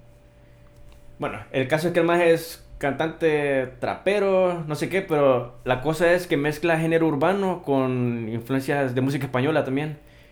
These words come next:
Y tiene unas canciones así como con, mira, son una... hay una que se llama, eh... me dejaste de creer, creo, no me acuerdo. Pero es una mezcla entre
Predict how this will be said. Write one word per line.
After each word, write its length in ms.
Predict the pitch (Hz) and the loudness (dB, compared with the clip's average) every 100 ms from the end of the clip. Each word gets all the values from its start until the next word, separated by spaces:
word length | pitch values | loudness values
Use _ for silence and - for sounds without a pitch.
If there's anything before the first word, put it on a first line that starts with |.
| - | -8
Y 80 | |
tiene 180 | 123 135 | -2 0
unas 60 | 143 | 2
canciones 320 | 147 143 151 | 0 -2 -2
así 160 | 147 143 | -4 -6
como 320 | 151 147 139 | -4 -2 -2
con, 400 | 143 131 123 123 | 0 0 -2 -2
mira, 220 | 131 117 | 0 0
son 160 | 123 147 | 0 -2
una... 160 | 165 165 | -2 -4
hay 140 | 123 143 | -4 -2
una 160 | 165 | 0
que 200 | 156 151 | 0 -2
se 140 | 135 139 | -2 -2
llama, 840 | 139 156 156 151 143 135 127 110 104 - - - - - - - - | 0 0 -2 -2 -2 -2 -4 -6 -12 -20 -20 -20 -20 -20 -20 -20 -6
eh... 920 | 120 120 117 117 117 113 110 107 104 98 95 - - - - - - - - - - - | -2 -2 -2 -2 -2 -4 -6 -8 -10 -14 -18 -20 -20 -20 -14 -12 -10 -10 -10 -10 -12 -12
me 80 | 110 | -12
dejaste 320 | 104 - - | -12 -12 -10
de 140 | 101 | -10
creer, 260 | 98 76 117 | -8 -8 -8
creo, 320 | 120 143 143 135 | -8 -10 -10 -14
no 60 | 147 | -10
me 60 | 120 | -8
acuerdo. 300 | 131 120 117 - | -6 -6 -8 -10
Pero 140 | - 151 | 0 2
es 20 | |
una 100 | 165 | 2
mezcla 360 | 170 170 170 143 | 2 -2 -2 -4
entre 640 | 135 131 120 120 110 101 | -2 0 0 0 -4 -6